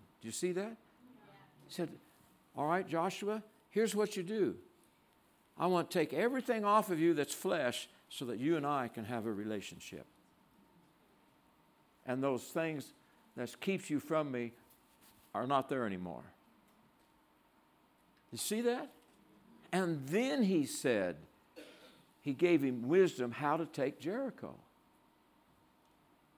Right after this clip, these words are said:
And he did it in a supernatural way.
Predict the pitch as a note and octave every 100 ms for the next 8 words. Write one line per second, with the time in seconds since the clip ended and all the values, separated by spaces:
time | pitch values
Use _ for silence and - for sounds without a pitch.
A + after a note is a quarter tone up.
0 | _ _ _ _ _ _ _ _ _ _
1 | _ _ _ _ _ _ _ _ _ -
2 | D3 C#3+ D#3 G#3+ - C3 B2 C3+ D#3 D3
3 | C3 A#2+ A#2+ C3+ C3+ F#3 -